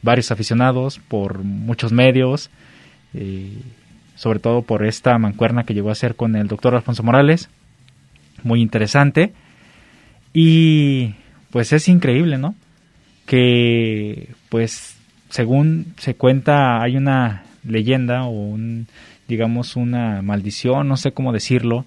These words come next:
de que cuando un luchador fallece, no fallece solo,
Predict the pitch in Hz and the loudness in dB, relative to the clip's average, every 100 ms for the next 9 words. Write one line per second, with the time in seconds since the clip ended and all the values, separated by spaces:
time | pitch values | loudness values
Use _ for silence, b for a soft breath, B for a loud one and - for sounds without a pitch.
0 | B B B B B 117 120 117 127 120 | B B B B B 0 2 2 2 4
1 | 120 117 117 117 113 127 - 139 143 147 | 4 4 4 2 0 -4 0 4 6 8
2 | 185 190 - 143 156 165 147 151 - 170 | 8 6 4 4 4 2 4 2 2 0
3 | 165 - 143 131 139 147 - 135 135 139 | -2 -4 -4 2 4 4 2 0 0 -2
4 | 131 156 131 | 0 2 0